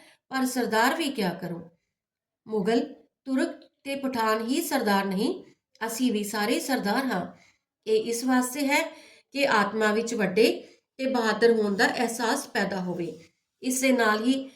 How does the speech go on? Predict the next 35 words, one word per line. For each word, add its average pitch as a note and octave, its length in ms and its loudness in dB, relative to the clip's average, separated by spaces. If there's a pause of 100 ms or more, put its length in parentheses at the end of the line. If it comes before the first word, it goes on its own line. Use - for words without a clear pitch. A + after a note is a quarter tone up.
(160)
ਸਤਿਗੁਰੂ A3+ 500 -4
ਜੀ G#3+ 200 -4
ਨੇ A#3+ 160 2
ਹੁਕਮਨਾਮਾ G#3 680 0
ਜਾਰੀ G3+ 340 0
ਕੀਤਾ A3+ 420 -4 (480)
ਕਿ D#4+ 140 -4
ਸਤਿਗੁਰੂ A3 580 -2
ਨਾਨਕ G#3 280 0
ਦੇਵ G#3+ 340 -2
ਜੀ G#3 160 -6
ਦੇ G#3 180 2
ਸਿੱਖ D4+ 300 -6 (360)
ਕੇਸ B3+ 420 2
ਧਾਰਨ F#3 320 2
ਕਰਨ, F3 300 -4 (540)
ਜਟਾ A3 340 0
ਜੂਟ A#3+ 360 -4
ਰਹਿਣ, A3 340 -2 (460)
ਸਰੀਰ D4+ 440 -2
ਤੋਂ D4+ 160 0
ਰੋਮ B3+ 300 6
ਕਟਾਉਣੇ A#3 380 0
ਗੁਨਾਹ A3 360 0
ਹੋਵੇਗਾ। F#3 580 -2 (440)
ਸਤਿਗੁਰੂ A3+ 560 -2
ਜੀ A3+ 440 0 (340)
ਉਹਨਾਂ C4+ 320 2
ਸਿੱਖਾਂ B3 400 2
ਨੂੰ A#3 160 0
ਦੇਖ A3 220 2
ਕੇ C4 120 -2
ਬਹੁਤ A#3 360 -2
ਪ੍ਰਸੰਨ C#4 380 0
ਹੋਣਗੇ, C#4 520 -2